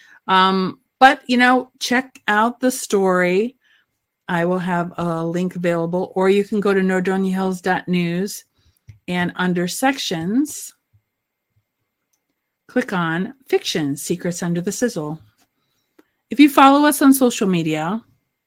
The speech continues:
you will also see the periodic postings about it.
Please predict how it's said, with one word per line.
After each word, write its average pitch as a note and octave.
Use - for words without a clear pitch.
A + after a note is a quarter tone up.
you F#3+
will F#3
also F3+
see F3
the E3+
periodic D#3+
postings D4+
about A3+
it. A3